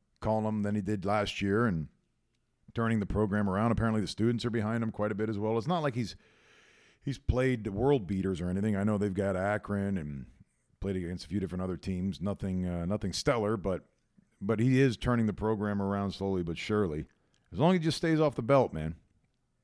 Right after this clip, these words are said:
You know what belt I'm talking about. Nice fishing belt. Keep the gear on is what I'm saying. You know what I mean? They're saying he's up there in overalls now, living on a lake and on a farm and stuff. I would be too.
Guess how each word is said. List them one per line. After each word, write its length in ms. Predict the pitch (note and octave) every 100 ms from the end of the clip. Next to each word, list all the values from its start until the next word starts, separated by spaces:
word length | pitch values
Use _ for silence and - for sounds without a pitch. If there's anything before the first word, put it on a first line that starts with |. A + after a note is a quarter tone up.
| _ _ _ _ _ _ _
You 140 | F#2+ F#2
know 80 |
what 120 | D2 B1
belt 220 | B1+ -
I'm 120 | B1
talking 280 | A#1 A#1 A#1+
about. 300 | A1+ A#1+ A1 - _ _ _ _ _ _ _ _ _ _ _
Nice 200 | D2 D2+
fishing 380 | - E2+ D#2+ D#2+
belt. 280 | D#2+ D#2+ D2+ _ _ _ _ _ _ _ _ _ _ _ _ _ _ _ -
Keep 160 | C3
the 80 | C3
gear 340 | B2+ C#3+ B2
on 160 | E2+ C#2
is 100 | C#2
what 140 | E2+
I'm 100 | E2
saying. 440 | E2 F2 D#2+ B1+ A1+ _
You 100 | G2
know 60 | C#3
what 80 | C#3
I 20 |
mean? 240 | D3 E3 - _ _ _
They're 100 | G#2+
saying 220 | A2+ C#3 C3+
he's 140 | A#2+
up 100 | A#2
there 160 | B2 A2
in 60 |
overalls 500 | A#2+ C#3 A#2 G#2 F#2+
now, 180 | F2+ F#2
living 240 | G2 G#2+
on 100 | G#2+
a 60 | G2
lake 320 | G#2+ B2 -
and 80 | D2
on 80 | D#2
a 60 |
farm 380 | - G2+ A#2 G#2+
and 100 | D#2+
stuff. 300 | - D2 C2 - _ -
I 140 | G#3+
would 160 | F3 F#3+
be 80 | G3
too. 460 | C#3+ C4 D#4 A#2